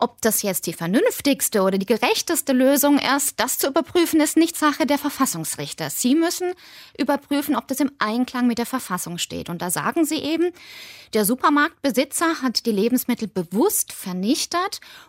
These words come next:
um Haftungsrisiken auszuschließen, wenn jetzt zum Beispiel jemand das verdorbene Essen isst und krank wird. Das ist sein gutes Recht, das ist die Eigentumsfreiheit, die ist verfassungsrechtlich geschützt. Und die kann der Gesetzgeber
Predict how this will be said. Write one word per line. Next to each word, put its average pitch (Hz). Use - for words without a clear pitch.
um 254
Haftungsrisiken 196
auszuschließen, 208
wenn 180
jetzt 185
zum 190
Beispiel 175
jemand 196
das 180
verdorbene 175
Essen 180
isst -
und 202
krank -
wird. -
Das -
ist 247
sein 220
gutes -
Recht, -
das 214
ist -
die -
Eigentumsfreiheit, 269
die 240
ist -
verfassungsrechtlich 190
geschützt. -
Und 269
die 262
kann 233
der 349
Gesetzgeber 330